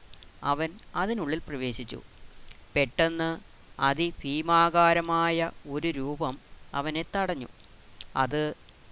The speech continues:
രാക്ഷസൻ്റേതായിരുന്നുവെന്ന് അവന് ഗ്രഹിക്കുവാൻ കഴിഞ്ഞു. അത്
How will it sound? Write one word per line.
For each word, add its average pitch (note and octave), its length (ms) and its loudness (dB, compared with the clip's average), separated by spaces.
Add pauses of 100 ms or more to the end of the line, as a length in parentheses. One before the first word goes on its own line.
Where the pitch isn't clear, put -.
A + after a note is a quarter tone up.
(120)
രാക്ഷസൻ്റേതായിരുന്നുവെന്ന് F3 1600 2 (260)
അവന് D3+ 360 -2
ഗ്രഹിക്കുവാൻ D#3 540 -4
കഴിഞ്ഞു. F3 320 -6 (840)
അത് C#3 260 2